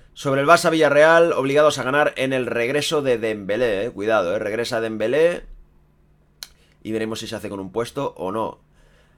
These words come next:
Abajo de todo, demolición con reciclaje. El derrumbe del Mini a punto, ¿eh? El Mini Estadio que va a ser derrumbeiret.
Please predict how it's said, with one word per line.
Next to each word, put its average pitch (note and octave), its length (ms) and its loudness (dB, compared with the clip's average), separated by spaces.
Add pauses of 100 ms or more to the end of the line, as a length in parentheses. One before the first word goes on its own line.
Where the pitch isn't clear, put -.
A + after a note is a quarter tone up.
(140)
Abajo D3+ 320 4
de C#3+ 80 4
todo, E3 260 6
demolición C3+ 640 0
con E3 400 2
reciclaje. B2 1700 0
El A#2+ 320 2
derrumbe D3 400 2
del B2 160 2
Mini E3 380 -2 (100)
a G#2+ 260 2
punto, G2 460 -4
¿eh? G#2+ 60 -4
El G2+ 80 -8
Mini G2+ 220 -8
Estadio A#2+ 320 -2
que A#2+ 60 0
va A2+ 60 2
a A2+ 60 -2
ser B2+ 180 -4
derrumbeiret. G#2+ 960 -2